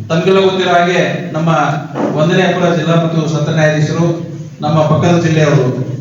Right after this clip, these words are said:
ಅವರು ಹುಟ್ಟಿ ಬೆಳೆದಿರೋದು ಇಲ್ಲೇ ನಮ್ಮ ಹಾವೇರಿ ಜಿಲ್ಲೆಯಲ್ಲಿ. ಹಾಗಿರೋದ್ರಿಂದ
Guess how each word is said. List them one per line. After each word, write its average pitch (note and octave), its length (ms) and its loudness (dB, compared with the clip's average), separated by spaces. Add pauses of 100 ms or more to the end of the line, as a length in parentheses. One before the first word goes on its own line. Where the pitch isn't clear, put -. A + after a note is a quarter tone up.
ಅವರು C#3+ 140 -2
ಹುಟ್ಟಿ - 200 0
ಬೆಳೆದಿರೋದು D#3 640 2
ಇಲ್ಲೇ D#3+ 140 0
ನಮ್ಮ D3+ 220 2
ಹಾವೇರಿ C#3+ 580 2
ಜಿಲ್ಲೆಯಲ್ಲಿ. - 640 0 (640)
ಹಾಗಿರೋದ್ರಿಂದ G3 560 2